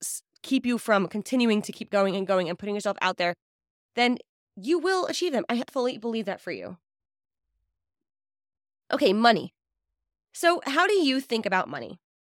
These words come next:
All right, and this is a little bit of, this is, again, money mindset, right? So this is all mindset stuff. How do you think about money? What stories are you telling yourself about money, and where do they come from? Because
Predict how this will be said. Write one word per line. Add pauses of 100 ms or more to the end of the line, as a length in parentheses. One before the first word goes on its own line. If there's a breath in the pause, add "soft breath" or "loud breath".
All
right,
and
this
is
a
little
bit
of,
this
is,
again,
money
mindset,
right?
So
this
is
all
mindset
stuff. (400)
How
do
you
think
about
money? (320)
What
stories
are
you
telling
yourself
about
money,
and
where
do
they
come
from? (640)
Because